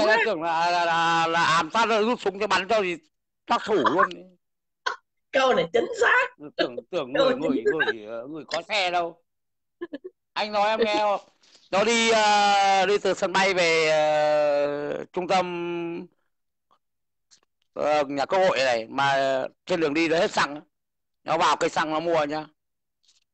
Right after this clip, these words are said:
Speaker 2: Nó còn lấy cái thước to, nó, cái loại xăng đắt tiền nhất của mình ấy. Nó đo xem đúng chủng loại không, đúng độn đạt yêu cầu không thì nó mới đổ xăng ấy.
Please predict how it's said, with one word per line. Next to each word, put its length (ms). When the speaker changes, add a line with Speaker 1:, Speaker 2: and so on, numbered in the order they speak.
Speaker 2:
Nó 140
còn 360
lấy 460
cái 220
thước 260
to, 400
nó, 160
cái 120
loại 180
xăng 180
đắt 160
tiền 140
nhất 140
của 60
mình 180
ấy. 180
Nó 120
đo 260
xem 140
đúng 320
chủng 200
loại 220
không, 240
đúng 180
độn 180
đạt 140
yêu 140
cầu 180
không 300
thì 80
nó 120
mới 100
đổ 220
xăng 160
ấy. 80